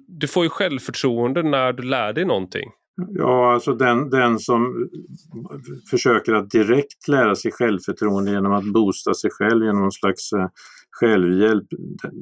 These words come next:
Speaker 2: risken att den känner tomheten och ser att den är en fejk är ganska stor. Alltså man ser ju ofta människor som kommer ut och, och vittnar om detta, att inuti mig så känner jag, jag,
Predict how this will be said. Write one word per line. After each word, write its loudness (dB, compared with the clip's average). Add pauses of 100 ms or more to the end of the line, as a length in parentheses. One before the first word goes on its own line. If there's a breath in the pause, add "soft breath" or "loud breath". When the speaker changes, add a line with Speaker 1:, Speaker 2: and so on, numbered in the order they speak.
(580)
Speaker 2:
risken 2
att -2
den 2
känner 2
tomheten 2
och -4
ser 2
att -2
den 0
är 0
en 0 (120)
fejk 0 (540 loud breath)
är 4
ganska 0
stor. 2
Alltså -4
man 0
ser -2
ju 4
ofta 0 (600 soft breath)
människor 0
som -4
kommer 2
ut -10
och, -2 (280)
och -6 (360)
vittnar 0
om 0
detta, -4
att -4
inuti 0
mig -2
så -18
känner -4
jag, 0
jag, 0